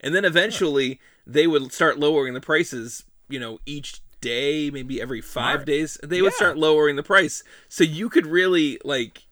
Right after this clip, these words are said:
Speaker 1: you would gamble pretty much.
Speaker 2: It's
Speaker 1: Be
Speaker 2: a
Speaker 1: like,
Speaker 2: gamble, yeah.
Speaker 1: Yeah, and then you walk in, the, you walk in one day and it's not there, and you're like, "Shoot, I should have bought it at that price."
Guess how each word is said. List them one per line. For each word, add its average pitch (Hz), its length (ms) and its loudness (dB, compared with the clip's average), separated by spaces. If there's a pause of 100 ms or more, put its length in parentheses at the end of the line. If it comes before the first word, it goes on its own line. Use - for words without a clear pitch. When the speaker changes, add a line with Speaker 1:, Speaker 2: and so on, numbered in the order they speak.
(420)
Speaker 1:
you 123 180 -8
would 123 120 -12
gamble 123 500 -2
pretty 117 240 -8
much. 107 320 -12
Speaker 2:
It's 117 160 -8
Speaker 1:
Be 135 40 -6
Speaker 2:
a 123 40 -8
Speaker 1:
like, 151 80 -4
Speaker 2:
gamble, 156 420 -6
yeah. 127 300 -6
Speaker 1:
Yeah, 170 360 4 (160)
and 151 120 -12
then 131 140 -2
you 135 80 -6
walk 143 260 -2
in, 147 160 2
the, 135 160 -4
you 127 160 -4
walk 139 240 -6
in 143 140 -4
one 147 120 -2
day 151 120 2
and 143 100 0
it's - 100 -10
not 135 200 -6
there, 180 160 2
and 156 80 -2
you're 120 100 -8
like, 101 220 -8
"Shoot, - 520 -8
I - 60 -20
should - 220 -18
have 107 100 -16
bought 107 180 -8
it 120 80 -10
at 123 140 -10
that 123 160 -6
price." - 480 -8